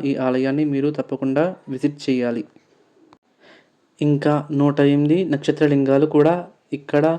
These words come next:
ఒకే ప్రాంగణంలో ఉన్నాయి. కేవలం ఒకే చోటే నూట ఎనిమిది నక్షత్ర లింగాలను దర్శించుకునే ఆపర్చునిటీ ఇక్కడ భక్తులకు లభిస్తుంది. గోదావరి నదికి దగ్గరగా ఎంతో ప్రశాంతమైన అట్మాస్ఫియర్‌లో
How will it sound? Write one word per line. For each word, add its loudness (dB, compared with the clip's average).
ఒకే -4
ప్రాంగణంలో 2
ఉన్నాయి. -2
కేవలం 6
ఒకే 0
చోటే 2
నూట 2
ఎనిమిది 4
నక్షత్ర -2
లింగాలను 2
దర్శించుకునే 0
ఆపర్చునిటీ -2
ఇక్కడ 0
భక్తులకు -2
లభిస్తుంది. 0
గోదావరి 4
నదికి 2
దగ్గరగా 2
ఎంతో 2
ప్రశాంతమైన 2
అట్మాస్ఫియర్‌లో 0